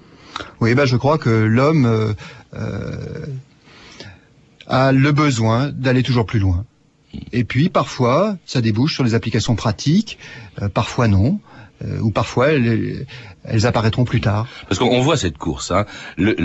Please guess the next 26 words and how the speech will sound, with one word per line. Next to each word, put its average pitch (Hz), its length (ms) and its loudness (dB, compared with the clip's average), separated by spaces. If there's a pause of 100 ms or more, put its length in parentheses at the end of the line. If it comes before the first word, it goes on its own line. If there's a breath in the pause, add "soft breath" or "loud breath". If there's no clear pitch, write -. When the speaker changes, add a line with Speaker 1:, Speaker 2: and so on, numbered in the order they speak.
(140)
Speaker 2:
la 120 160 2
clepsydre, 107 580 -4
c'est, 113 360 -2 (260 loud breath)
euh, 82 240 2
une 85 120 0
précision 82 600 -2
environ, 80 600 2 (180 loud breath)
enfin - 140 -4
une 80 120 2
imprécision 85 600 0
d'une 87 180 2
heure 104 140 0
par 82 180 0
jour. 69 320 -2 (300 loud breath)
Ensuite, 101 320 0
on 104 80 0
passe 107 340 -2
à 78 320 0
une 107 220 2
minute, 104 460 2 (360 loud breath)
euh, 78 140 0
par 80 240 0
jour 101 340 0
dans 78 160 0
l'horloge 78 380 0
mécanique, 113 600 0